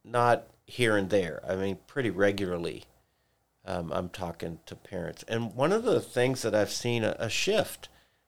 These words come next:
just in the last few years, how many parents have come to talk to me?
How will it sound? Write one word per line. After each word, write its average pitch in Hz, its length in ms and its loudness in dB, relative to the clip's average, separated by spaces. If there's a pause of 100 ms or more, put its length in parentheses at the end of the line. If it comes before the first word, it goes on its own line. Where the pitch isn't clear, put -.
(160)
just 113 260 -2
in 107 60 -2
the 104 120 0
last 101 360 0
few 104 180 -2
years, 101 560 0 (380)
how 123 120 0
many 139 180 4
parents 120 440 0
have - 160 -6
come 104 220 0
to 98 60 -8
talk - 360 -2
to - 80 -4
me? 90 340 -4